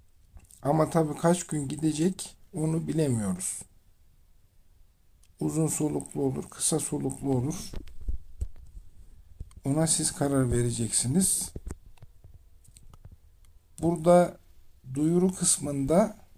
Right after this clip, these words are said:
uzun soluklu bir çalışma yaptıklarını söylüyorlar.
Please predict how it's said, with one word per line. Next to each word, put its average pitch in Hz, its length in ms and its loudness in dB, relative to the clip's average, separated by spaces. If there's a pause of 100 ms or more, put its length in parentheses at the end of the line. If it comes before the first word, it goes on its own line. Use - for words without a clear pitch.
uzun 170 300 2
soluklu 160 600 0
bir 156 360 2 (1300)
çalışma 151 840 2 (880)
yaptıklarını 147 1160 2 (220)
söylüyorlar. 151 1160 2